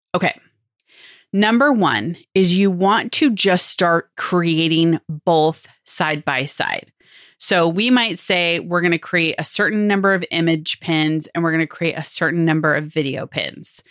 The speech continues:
Let's take, maybe we're gonna put five image pins per day and one video per day. And we're gonna do that for, like, a month.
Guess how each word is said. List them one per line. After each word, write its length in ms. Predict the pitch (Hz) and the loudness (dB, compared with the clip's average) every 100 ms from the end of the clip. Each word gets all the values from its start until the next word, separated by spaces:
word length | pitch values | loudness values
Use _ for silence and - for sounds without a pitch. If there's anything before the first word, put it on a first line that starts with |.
| _ _ _ _ - | _ _ _ _ -2
Let's 320 | 202 214 - | 0 0 -2
take, 400 | 214 196 185 - | 0 0 -2 0
maybe 340 | 190 175 170 | 0 2 2
we're 120 | 160 160 | 2 0
gonna 160 | 151 | -2
put 240 | - 175 - | -2 -6 -6
five 720 | - 190 190 190 202 202 - _ _ _ _ _ _ | -2 0 2 2 0 -2 -18 _ _ _ _ _ _
image 360 | 196 196 185 - | -2 0 0 -2
pins 280 | 208 185 - | 0 0 0
per 180 | - 180 | -2 0
day 440 | 170 165 160 160 _ _ _ _ - | 2 0 0 -4 _ _ _ _ -4
and 260 | 175 165 | 0 2
one 260 | 165 160 165 | 2 2 0
video 420 | 156 147 123 98 | -2 -2 -2 -4
per 200 | - 127 | -4 -6
day. 300 | 131 64 147 _ _ _ _ | -6 -6 -10 _ _ _ _
And 120 | - 190 | -4 -2
we're 100 | 190 | 0
gonna 280 | 233 277 | 2 4
do 140 | 277 196 | 6 4
that 280 | 180 170 - | 2 -2 -2
for, 120 | 175 | 0
like, 220 | 156 - - | 0 -2 -2
a 100 | 165 | 0
month. 440 | 160 160 147 | 0 2 0